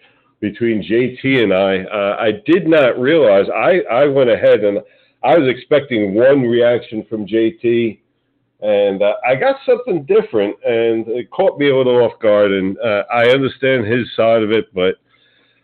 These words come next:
uh, we'll go ahead. So Kaepernick's not standing. Romo, is he capable of standing? The latest on Romo,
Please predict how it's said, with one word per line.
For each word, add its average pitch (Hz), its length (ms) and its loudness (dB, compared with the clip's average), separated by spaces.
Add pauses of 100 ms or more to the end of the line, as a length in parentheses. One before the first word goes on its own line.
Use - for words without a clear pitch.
(540)
uh, 95 440 -2
we'll 131 160 -2
go 131 240 4
ahead. 110 320 2
So 104 120 -2
Kaepernick's 185 720 0
not 147 220 4 (120)
standing. 113 600 2 (640)
Romo, 147 680 4
is 143 220 2
he 101 120 -2
capable 113 640 2
of 95 80 -4 (100)
standing? 113 600 -2 (1120)
The 101 60 -8
latest 131 480 0
on 117 160 4
Romo, 113 600 4